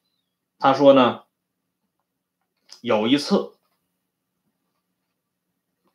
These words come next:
这个林立果到他们家，到罗瑞卿家里去玩儿。在罗瑞卿家里吃饭，盛饭的时候呢，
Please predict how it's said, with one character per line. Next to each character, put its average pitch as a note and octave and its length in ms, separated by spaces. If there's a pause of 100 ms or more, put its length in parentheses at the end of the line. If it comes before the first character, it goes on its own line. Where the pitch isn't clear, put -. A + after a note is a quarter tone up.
这 B2+ 200
个 G#2+ 80
林 C3 320
立 G#3+ 140
果 - 500 (500)
到 B2 200
他 C3+ 180
们 B2+ 120
家， B2+ 400
到 C3 180
罗 A#2 140
瑞 C#3+ 140
卿 C#3 240
家 C3+ 160
里 G#2+ 140
去 A2 100
玩 F#2 180
儿。 A2 220 (1800)
在 C#3 440
罗 A#2+ 200
瑞 D#3+ 100
卿 D#3 240
家 D3+ 140
里 A2 100
吃 D#3+ 180
饭， E3 280 (1200)
盛 G3 320
饭 C4 260
的 C#3 140
时 G#2 100
候 G2+ 180
呢， F#2 260